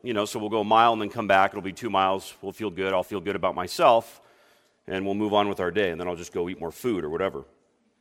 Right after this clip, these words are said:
Like, I'm, I'm better at that." Well, we went jogging. It was beautiful. Went a mile. My phone at the two mile mark said two miles, and at that point, I pretty much lost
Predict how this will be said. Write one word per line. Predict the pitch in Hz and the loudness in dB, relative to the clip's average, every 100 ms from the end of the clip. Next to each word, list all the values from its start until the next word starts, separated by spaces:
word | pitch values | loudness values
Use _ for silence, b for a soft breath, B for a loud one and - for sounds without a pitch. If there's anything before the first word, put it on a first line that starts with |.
| _ _ _ _ | _ _ _ _
Like, | 87 90 87 | -6 -4 -2
I'm, | 87 85 - | -6 -6 -10
I'm | 92 95 | -6 -2
better | 101 | 0
at | 90 87 | 0 2
that." | 92 73 - _ _ _ _ _ _ _ _ _ _ _ | 2 2 -6 _ _ _ _ _ _ _ _ _ _ _
Well, | 165 | 0
we | 190 | 4
went | 202 | 4
jogging. | 160 165 180 175 | 6 4 4 0
It | |
was | 135 | -4
beautiful. | 113 165 165 160 156 147 _ _ _ _ - | -4 -4 -2 -2 -2 -4 _ _ _ _ -12
Went | 120 | -6
a | |
mile. | 117 127 127 123 113 _ _ _ _ _ - | 0 4 4 2 -4 _ _ _ _ _ -8
My | 107 | -8
phone | - 127 120 | -4 -4 -4
at | 117 | -6
the | 95 | -12
two | 135 | -8
mile | 120 110 | -2 -2
mark | 107 113 | 0 -2
said | - 110 | -4 -14
two | 110 | -10
miles, | 104 104 107 104 | -2 0 0 -6
and | 123 | -8
at | |
that | 240 240 | -8 -6
point, | 151 135 - b b b b _ | -4 -4 -6 b b b b _
I | - | -8
pretty | 208 208 | -4 -2
much | 160 139 | -2 -4
lost | 131 131 127 | 2 2 2